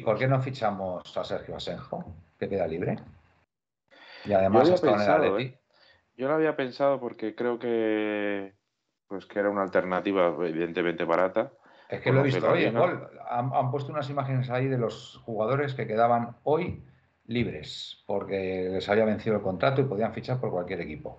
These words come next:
Speaker 1: ¿vale? Y ha salido Sergio Asenjo. Y yo, sinceramente, creo que como segunda opción, a mí me encantaría que volviera Sergio Asenjo al Atlético de Madrid. Y,
Speaker 2: Sí.
Speaker 1: y, y a mí, personalmente, sí que me daría garantías ya este portero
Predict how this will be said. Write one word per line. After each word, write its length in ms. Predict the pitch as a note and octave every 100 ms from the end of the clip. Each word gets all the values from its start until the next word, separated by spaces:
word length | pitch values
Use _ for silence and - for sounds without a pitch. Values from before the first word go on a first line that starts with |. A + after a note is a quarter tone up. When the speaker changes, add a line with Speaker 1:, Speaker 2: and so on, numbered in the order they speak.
| _
Speaker 1:
¿vale? 300 | F#2+ B2 - - - - - _ -
Y 160 | F2
ha 80 | E2
salido 320 | - F2 A#2+
Sergio 280 | C3+ C3 -
Asenjo. 500 | - G#2 - - - _ _ _ -
Y 200 | F#2+ E2
yo, 160 | E2+
sinceramente, 680 | F#2+ G#2+ A2+ E2+ D#2 D#2 C2+
creo 280 | - D#2+ E2+
que 120 | G2+
como 220 | F#2+ F2
segunda 380 | - F2 F#2+ F2+
opción, 460 | F2 - G#2+ B2 -
a 120 | E2+
mí 80 | F#2
me 80 | G2
encantaría 560 | A#2 C3 - E2 C#3 C3
que 80 | F#2+
volviera 380 | F2 F#2 F2
Sergio 300 | E2+ G2 F2
Asenjo 460 | - D#2+ - - - _ _ _ -
al 120 | G2
Atlético 300 | F#2 F#2 F#2
de 100 | F2+
Madrid. 280 | E2+ - - - - _ _ _ _ _ -
Y, 60 |
Speaker 2:
Sí. 240 | G2 F#2 -
Speaker 1:
y, 400 | G2 G2 - G#2+
y 60 | G2
a 80 |
mí, 380 | G#2 C3 - - -
personalmente, 640 | G#2+ - G#2+ A2+ B2+ C3 C#3+
sí 200 | - B2+
que 80 | F3+
me 100 | B2
daría 260 | G2 G2
garantías 480 | F#2 F2 E2+ G2 F2
ya 80 | G2+
este 220 | - F2+
portero 540 | F2 - G2+ D#2+ D#2